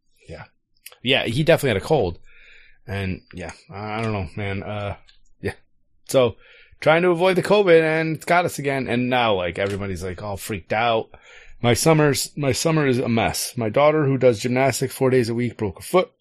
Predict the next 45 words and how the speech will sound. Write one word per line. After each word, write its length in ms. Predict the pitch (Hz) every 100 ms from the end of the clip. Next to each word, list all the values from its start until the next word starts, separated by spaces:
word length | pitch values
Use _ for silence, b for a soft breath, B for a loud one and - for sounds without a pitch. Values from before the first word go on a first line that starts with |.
| _ - _ _ _ _ b b b b b
So 100 | -
she's 320 | 101 165 170
just 220 | - 139 -
coming 180 | 131
to 60 | 113
grips 260 | 110 120 -
with, 80 | 104
like, 180 | 98 -
all, 220 | 120 123
she 160 | - 123
keeps 220 | 131 104
realizing 460 | 98 107 110 113 107
all 120 | 101
the 80 | 98
stuff 240 | - 98
she's 160 | - 110
gonna 160 | 123
miss. 320 | 123 135 - - B B B B B B
And 80 | 185
they 80 | 202
said, 180 | 214
like, 160 | 196 175
eight 220 | - 175 151
weeks. 500 | 175 175 - - - _
I'm 100 | 143
like, 200 | 135 -
"What?" 520 | 147 233 247 247 - - b b
And, 160 | 151 143
but, 100 | -
"Oh, 160 | 185 180
but 140 | 156
she'll 120 | - 185
be 80 |
fine 220 | 165 175 165
to 60 |
go 140 | 147 143
to, 220 | 139 107
to 160 | -
summer 260 | 127 156 147
camp 280 | - 117 98
in 160 | 104 85
five 280 | 139 143 104
weeks." 240 | 92 -
I'm 120 | 104
like, 280 | 117 101